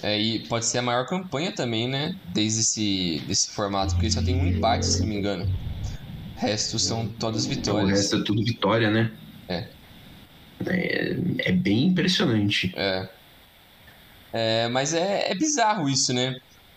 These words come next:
Speaker 1: Esse Flamengo, eu acho que é, é bem curioso a gente tentar comparar, pelo menos eu não consigo deixar de comparar, com o Flamengo do Jesus. É, por mais que o Dorival vira quase um meme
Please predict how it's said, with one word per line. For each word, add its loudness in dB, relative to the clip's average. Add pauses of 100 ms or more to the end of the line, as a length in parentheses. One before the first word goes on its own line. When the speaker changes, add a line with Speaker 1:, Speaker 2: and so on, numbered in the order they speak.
(500)
Speaker 1:
Esse 0
Flamengo, 0
eu 2
acho -2
que 0
é, 0
é 0
bem -2
curioso 0
a 0
gente -2 (600)
tentar 0
comparar, 2 (160)
pelo -2
menos 0
eu 0
não -2
consigo 0
deixar 0
de -4
comparar, 0 (440)
com 0 (100)
o 0
Flamengo 0
do 2
Jesus. 0 (520)
É, -2 (220)
por -2
mais 2
que 2 (220)
o -2
Dorival 2
vira 4
quase 0
um -2
meme 2